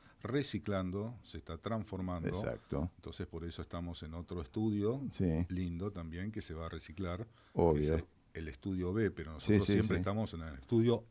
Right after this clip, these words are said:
Speaker 1: A.
Speaker 2: Ah, porque somos A.
Speaker 1: Porque somos triple A.
Speaker 2: <laughs> Ah, sí, pero sí, sí.
Speaker 1: Este,
Speaker 2: Duracell.
Speaker 1: nada, para, para que no
Speaker 2: No.
Speaker 1: se vuelvan locos, para que
Speaker 2: Claro.
Speaker 1: no se vuelvan locos y no, este, no estén ahí tratando
Speaker 2: Totalmente.
Speaker 1: de buscar.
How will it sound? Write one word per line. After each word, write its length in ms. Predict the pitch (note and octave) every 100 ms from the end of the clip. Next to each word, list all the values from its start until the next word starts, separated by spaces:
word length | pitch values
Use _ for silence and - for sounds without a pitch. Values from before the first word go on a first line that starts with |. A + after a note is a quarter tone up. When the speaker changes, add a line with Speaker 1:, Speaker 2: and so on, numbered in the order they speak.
| _
Speaker 1:
A. 220 | - F#2+
Speaker 2:
Ah, 120 | F#2 - _ -
porque 200 | - E2+
somos 380 | E2 G2 G#2+ - -
A. 200 | F2+ E2 - -
Speaker 1:
Porque 200 | F#5 -
somos 300 | - F#2+ G2 - -
triple 400 | G#2+ G2 G2+ G2+ -
A. 160 | F2+ - -
Speaker 2:
<laughs> 260 | - - -
Ah, 240 | A#3+ - -
sí, 100 | F#3+ E3
pero 160 | B2+ C3
sí, 140 | A2+ G#2+
sí. 180 | F2+ F2+ - F2+ -
Speaker 1:
Este, 720 | F#2 D#2 - F#2+ F2+ E2+ D#2+
Speaker 2:
Duracell. 500 | E2+ G#2+ G#2 F2+ F#2
Speaker 1:
nada, 120 | D2 -
para, 320 | G2+ F#2+ F#2
para 220 | G2 F#2+
que 80 | G2
no 80 | C3
Speaker 2:
No. 60 | D#3
Speaker 1:
se 40 |
vuelvan 360 | A#2+ B2 A#2 A#2+
locos, 420 | B2+ A#2+ B2+ A2+
para 200 | G#2+ D#2+
que 40 | D#2
Speaker 2:
Claro. 120 | G#2+
Speaker 1:
no 60 |
se 60 | G2
vuelvan 300 | F#2 G2+ G2+
locos 340 | G2+ G#2+ A2+ G2
y 120 | E2+
no, 600 | F2 F2+ F2 E2 E2 D#2 D#2
este, 400 | D#2 - E2+ D#2+
no 140 | E2
estén 280 | E2 - F2+
ahí 180 | E2+ F2
tratando 240 | - G2+
Speaker 2:
Totalmente. 540 | F#2 B2+ B2 D#2 D#2 E2
Speaker 1:
de 60 |
buscar. 160 | E2 C#2+